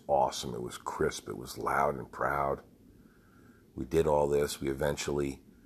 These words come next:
uh, I was reluctant to get them on the ground, get them too wet, but we eventually got on the ground and we started doing some abs and some other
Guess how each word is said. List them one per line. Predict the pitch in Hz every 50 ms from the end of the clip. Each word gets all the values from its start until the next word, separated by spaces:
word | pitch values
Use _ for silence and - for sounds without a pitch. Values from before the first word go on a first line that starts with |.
| - - - - -
uh, | 64 64 62 62 60 60 60 60 62 62
I | 60
was | 64 67
reluctant | 69 69 71 71 69 69 - - - -
to | 69
get | 64 62 69 67
them | - 67 65
on | 69 69 67
the | 64
ground, | 64 69 69 69 65 67 67
get | - 65
them | 65 65 -
too | - - 98 87
wet, | 71 64 64 67 80 - -
but | - 62 60
we | 64 65 65 65
eventually | 67 69 69 69 - 65 65 65
got | 67 69 65 65
on | 67 62 60
the | 60
ground | 62 60 67 71 73 71 73 73 71 69 - - - - - _ - - - - - - - - - - - - - -
and | 67 65
we | 64 -
started | - - - 73 71 69 67 64 64 - - - - - - - - - -
doing | 67 76 76 73 69 69 67 65 - - - - - - - - - - - - - - - - - - - - - -
some | - - - 78 71
abs | - 76 78 80 78 78 76 78 - - - - - - - - - - - - - - - - - - - - - - - - - -
and | 82 78 71 71 69
some | - - - 78
other | 78 76 78 78 80 82 78 -